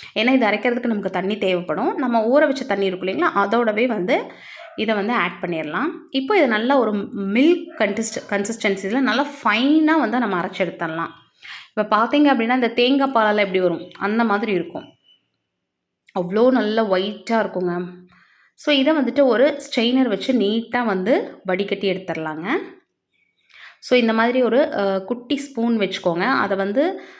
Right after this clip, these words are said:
அப்படியே வந்துட்டு அசைச்சு கொடுத்தீங்கன்னா, உங்களுக்கு எல்லாமே வந்து நல்ல பால் மட்டும் கரெக்டா வந்து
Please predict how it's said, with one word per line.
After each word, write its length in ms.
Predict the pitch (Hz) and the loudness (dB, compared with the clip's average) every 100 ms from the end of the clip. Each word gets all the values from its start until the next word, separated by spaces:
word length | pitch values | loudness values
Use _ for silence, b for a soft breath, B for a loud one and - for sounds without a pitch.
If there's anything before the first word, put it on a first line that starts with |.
| B | B
அப்படியே 340 | - 202 240 | -6 0 2
வந்துட்டு 380 | 262 220 208 247 240 214 196 185 175 175 175 - b b 214 | 2 0 0 2 4 4 4 4 2 -2 -6 -14 b b -2
அசைச்சு 280 | 262 262 269 | -2 0 0
கொடுத்தீங்கன்னா, 500 | 220 180 190 190 262 | -2 0 0 2 2
உங்களுக்கு 420 | 359 226 190 190 | 2 0 0 2
எல்லாமே 380 | 190 208 214 233 | 2 2 2 0
வந்து 560 | 196 190 247 208 180 | 0 2 2 4 2
நல்ல 280 | 180 196 226 | 0 0 0
பால் 440 | 233 214 208 240 | -2 0 0 2
மட்டும் 580 | 226 190 226 214 180 170 | 0 -2 -2 -2 -2 -2
கரெக்டா 340 | 175 175 - 196 | -4 -6 -4 -2
வந்து 580 | 180 196 185 170 165 | 0 2 2 0 -4